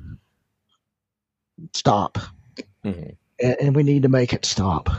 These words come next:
Speaker 2: Mm-hmm.
Speaker 1: And now, uh, i-, if it's a thing of,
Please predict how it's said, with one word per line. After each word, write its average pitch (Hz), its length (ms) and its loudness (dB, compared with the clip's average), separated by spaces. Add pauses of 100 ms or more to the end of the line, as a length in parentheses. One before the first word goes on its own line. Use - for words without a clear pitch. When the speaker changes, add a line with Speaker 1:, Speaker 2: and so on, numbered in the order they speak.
(240)
Speaker 2:
Mm-hmm. 95 180 -14 (440)
Speaker 1:
And 135 220 2
now, 165 240 4 (260)
uh, 147 100 4 (220)
i-, 160 200 4
if 165 220 2
it's 185 180 0
a 180 60 6
thing 185 440 2
of, 143 520 2